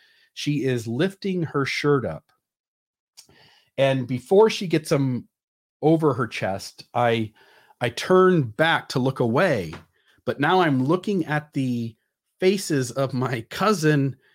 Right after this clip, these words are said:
and my best friend who are staring right through me. It is so obvious, and watching her do that. And, um, I, I look at them. I, I know by their facial expression that she has completed the act.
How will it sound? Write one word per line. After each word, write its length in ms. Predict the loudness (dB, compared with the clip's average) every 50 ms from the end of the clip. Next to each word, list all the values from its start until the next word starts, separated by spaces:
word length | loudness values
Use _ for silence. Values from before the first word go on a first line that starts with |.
| _ _ _ _ _ -6
and 140 | -4 -2
my 100 | -2 0
best 260 | 0 0 -2 -2 -4 -4
friend 560 | 0 2 4 4 4 4 2 0 -2 -4 -6 -12 _ _ _ _ _
who 440 | _ 0 2 2 4 2 2 0 -2 0
are 280 | 0 2 2 2 0
staring 800 | -2 -4 -8 -6 -2 0 2 2 4 4 2 2 0 0 -2 -2
right 340 | -2 -2 -2 -2 -4 -6 -12
through 460 | -18 -14 -8 -2 0 0 2 2 2
me. 420 | 2 0 -2 -4 -6 -8 -10 -14 _ _ _ _ _ _ _ _ _ _ _ _ _ -4
It 80 | -2
is 140 | -2 -2 -4
so 280 | -6 -4 0 2 2 4
obvious, 680 | 4 2 0 -2 -4 -8 -8 -10 -12 -14 -14 -16 -18 _ _ _
and 440 | -6 -4 -2 -2 -2 -2 -4 -6 -8 -14 _ _ _ _ -10
watching 600 | -2 0 2 2 2 0 -2 -2 -2 0 0 -2
her 260 | 0 0 2 2 2
do 260 | 0 -2 -2 -2 -2 -2
that. 260 | -4 -8 -10 -14 -18 _ _ _ _ _ _ _ _ _ _ _ _ _ _ _ _ _ _ _ _ _ -20 -20 _ _ _ _ _ -4
And, 520 | -2 0 0 2 2 2 0 0 -2 -4 -6 -4
um, 520 | -2 -2 -2 -2 -2 -2 -4 -4 -6 -6 -4
I, 220 | -4 -4 -4 -4 -8 -6
I 120 | -6 -4
look 260 | -2 0 -2 0 0
at 100 | -2 -2
them. 440 | 0 0 0 0 0 -2 -2 -4 -6 _
I, 160 | -6 -6 -6 -8 _ _ -6
I 120 | -4 -4
know 260 | 0 0 2 2 2
by 160 | 2 2 0 0
their 140 | 0 -2
facial 400 | -2 -2 -2 -4 -2 -2 -4 -6
expression 480 | -6 -6 -6 -4 -4 -4 -4 -4 -6 -6
that 100 | -6 -6
she 200 | -6 -8 -6 -4
has 180 | -4 -6 -6 -8
completed 500 | -10 -10 -8 -4 -4 -2 0 -2 -2 -2
the 160 | -2 -2 0
act. 420 | 0 0 -2 -4 -6 -10 -18 _